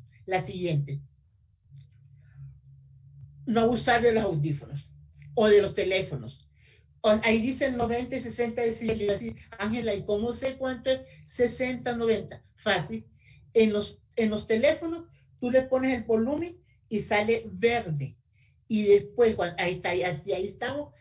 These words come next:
a sesenta decibeles. Pero de ahí te da, sale rojo, significa que está más arriba de lo que para ti tienes que escuchar. Lo mismo los auriculares.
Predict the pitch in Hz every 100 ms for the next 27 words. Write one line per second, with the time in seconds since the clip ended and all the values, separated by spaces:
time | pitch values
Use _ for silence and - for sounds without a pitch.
0 | _ 196 151 165 - 240 294 175 160 143
1 | 143 143 156 143 - _ - - _ _
2 | - 208 202 196 180 233 247 - - 202
3 | 190 - 202 226 240 226 247 254 220 226
4 | 208 190 185 226 - - _ _ _ -
5 | 196 - 220 220 226 233 240 220 226 285
6 | 294 285 - _ _ - 185 185 160 196
7 | 175 - 170 160 - 254 - 202 180 160
8 | 165 151 143 180 156 - - - - 220
9 | 208 202 190 202 220 220 208 185 160 147
10 | 160 160 151 139